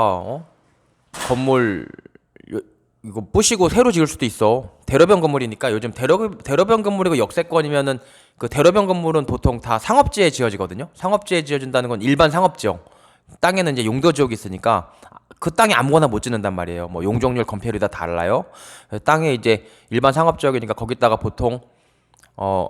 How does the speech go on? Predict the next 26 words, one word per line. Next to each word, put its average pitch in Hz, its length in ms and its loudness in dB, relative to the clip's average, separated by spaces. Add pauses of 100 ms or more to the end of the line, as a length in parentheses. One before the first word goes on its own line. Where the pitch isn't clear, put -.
(200)
초역세권 147 640 2 (480)
같은 120 220 -8
경우는 110 300 -2
지금 104 480 -8
오피스텔을 160 460 -4
많이 95 200 -4
지어요. 85 440 -6 (380)
왜냐면 107 160 -2
상가는 170 600 2
약간 110 460 -2
좀, 104 220 -8
약간 117 360 -8
좀 113 140 -14
추세가 131 420 -2
하향 160 280 -2
추세고, 101 600 -4 (720)
주택은 156 600 2
사람들이 143 540 -2
서로서로 190 400 0
살려고 165 360 0
하니까 127 500 0 (460)
오피스텔을 165 1300 2 (920)
상업지에다가 196 640 2
짓는 127 240 -4
경우가 113 240 0
많다고요. 85 540 -8